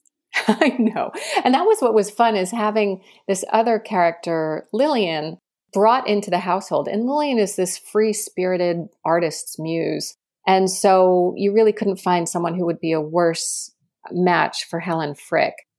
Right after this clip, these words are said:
And the idea for the story really came from knowing about Helen Frick and who she was, and learning about the woman, the real-life model who posed for the reclining nude that's above the entrance of the Frick,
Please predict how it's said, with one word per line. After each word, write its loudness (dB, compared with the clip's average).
And 4
the 4
idea 4
for 0
the 2
story 2
really 4
came -2
from -2
knowing 4
about 2
Helen -4
Frick -8
and -10
who -6
she -6
was, 2
and 4
learning 2
about 2
the 2
woman, 2
the 0
real-life 0
model 2
who 2
posed 0
for 2
the 0
reclining 0
nude 2
that's -2
above 0
the -2
entrance -2
of -8
the -4
Frick, -2